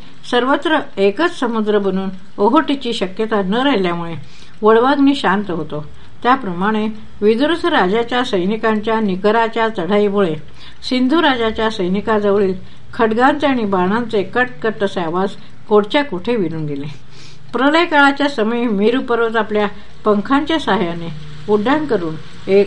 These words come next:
एकार्णवामध्ये प्रवेश करतो, त्याप्रमाणे आपल्या प्रचंड सेनेला बरोबर घेऊन विदुरथ राजाने आपले वा शत्रूच्या सैन्याचे बलाबल विचारात न घेता सरळ पुढे जाऊन शत्रू सैन्यावर जोराने चाल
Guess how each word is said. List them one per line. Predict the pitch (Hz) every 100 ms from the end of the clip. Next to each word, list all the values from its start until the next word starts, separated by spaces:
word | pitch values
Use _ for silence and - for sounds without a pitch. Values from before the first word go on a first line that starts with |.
| -
एकार्णवामध्ये | 202 196 262 294 320 269 240 247 233 190 202 233 208 185
प्रवेश | 180 185 220 277
करतो, | 220 165 160 156 - - - - -
त्याप्रमाणे | 285 269 247 185 180 175 - - -
आपल्या | 202 214 233
प्रचंड | 220 220 220 294 339
सेनेला | - 233 220 240 202
बरोबर | 190 202 240
घेऊन | 196 180 156 - - - -
विदुरथ | 214 247 302 294 269
राजाने | 180 180 214 202
आपले | 180 185 226 269
वा | 220
शत्रूच्या | 202 180 220 240 226 208
सैन्याचे | 185 185 208 202 190
बलाबल | 185 196 220 185 156 - - -
विचारात | 214 208 294 302 294
न | 208 233
घेता | 196 165 156 151 - - -
सरळ | 233 277 285
पुढे | 202 196 233
जाऊन | 220 202 202
शत्रू | 185 185 202 208
सैन्यावर | 202 190 185 185 185 185 - - 190
जोराने | 185 196 190 190
चाल | 190 170